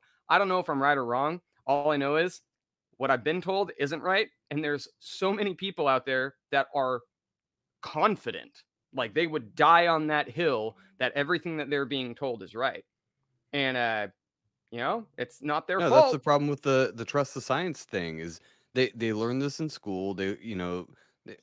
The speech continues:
Speaker 2: I mean, granted, a lot of these people have a lot more hours in the lab than I will ever have, but it's still, it's so,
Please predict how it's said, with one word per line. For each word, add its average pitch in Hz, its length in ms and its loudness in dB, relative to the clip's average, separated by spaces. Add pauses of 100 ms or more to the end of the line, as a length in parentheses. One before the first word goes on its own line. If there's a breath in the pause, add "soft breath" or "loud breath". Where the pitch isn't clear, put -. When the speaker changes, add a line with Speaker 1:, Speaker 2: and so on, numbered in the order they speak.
(100)
Speaker 2:
I 104 40 -10
mean, 113 180 -10
granted, 123 420 0
a 107 120 0
lot 113 200 2
of 110 80 -4
these 110 140 -6
people 104 300 -2
have 92 120 -2
a 92 40 -2
lot 90 180 0
more 98 220 -2
hours 95 320 0
in 92 100 -6
the 82 120 -2
lab 87 320 0
than 80 120 -6
I 80 120 -4
will 78 220 -6
ever 87 220 -8
have, 71 280 -6 (420 loud breath)
but 98 180 0 (680)
it's 110 180 -6
still, 139 340 0
it's 117 180 -2
so, 127 400 2